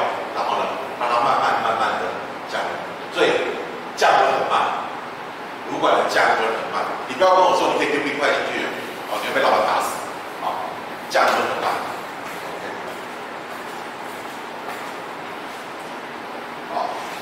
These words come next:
而整个加热制程当中呢，最早最重要的制程就是氧化。什么是氧化？就是氙跟氧产生化学反应，结合形成键结，会产生一个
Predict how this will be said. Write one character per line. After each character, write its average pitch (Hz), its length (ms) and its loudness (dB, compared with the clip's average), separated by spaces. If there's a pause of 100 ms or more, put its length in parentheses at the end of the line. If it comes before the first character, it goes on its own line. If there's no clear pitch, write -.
(360)
而 160 80 8 (1200)
整 202 60 2
个 190 240 6
加 247 160 6
热 247 160 8
制 - 160 4
程 165 160 4
当 180 240 4
中 180 160 6
呢， 180 320 6 (480)
最 135 260 6
早 - 240 6
最 - 220 6
重 - 160 6
要 - 80 8
的 - 120 6 (300)
制 - 220 -4
程 - 160 0
就 135 100 -2
是 - 80 0
氧 - 220 4
化。 - 240 6 (320)
什 - 80 4
么 - 160 4
是 - 80 4
氧 - 80 8 (160)
化？ - 640 4
就 190 160 2
是 180 160 0
氙 - 400 0 (180)
跟 175 140 8 (240)
氧 131 100 6 (640)
产 - 240 4
生 165 80 6
化 - 240 6
学 - 160 4
反 127 160 4
应， - 80 0 (640)
结 131 260 4
合 123 220 8
形 - 160 4
成 - 180 0
键 - 220 2
结， - 160 -2 (300)
会 185 180 6
产 - 320 4
生 160 80 4
一 160 80 2
个 147 80 2